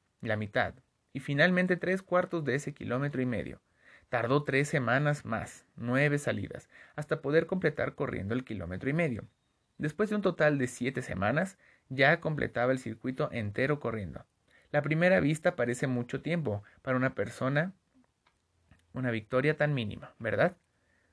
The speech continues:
Después de todo, un medio maratón son solo veintiún kilómetros. En comparación, un kilómetro y medio no es nada. Lo más significativo fue que Bárbara empezó a notar que su elección de ponerse en forma para la reunión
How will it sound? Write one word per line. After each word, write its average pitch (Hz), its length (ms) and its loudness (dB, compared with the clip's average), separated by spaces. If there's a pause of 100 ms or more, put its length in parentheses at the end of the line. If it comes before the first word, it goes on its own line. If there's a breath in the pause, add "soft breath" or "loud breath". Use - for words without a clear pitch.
(180)
Después 123 320 -2
de 123 80 -2
todo, 151 380 2
un 143 360 2
medio 131 240 4
maratón 151 560 2
son 131 400 2
solo 117 300 4
veintiún 113 360 -2
kilómetros. 135 640 0 (520)
En 151 100 -2
comparación, 156 680 4
un 156 160 -2
kilómetro 143 400 2
y - 20 2
medio 143 280 0
no 139 100 2
es 104 120 -4
nada. - 300 -2 (380 soft breath)
Lo 131 80 0
más 147 160 2
significativo 165 680 2
fue 135 200 -2
que 123 80 -4
Bárbara 120 500 4
empezó 120 380 -4
a - 20 0
notar 139 400 0
que - 80 -8
su 147 120 -4
elección 127 380 -2
de 127 80 -2
ponerse 110 440 -6
en 147 80 -2
forma 131 280 -2
para 95 200 -4
la 107 100 0
reunión 156 500 2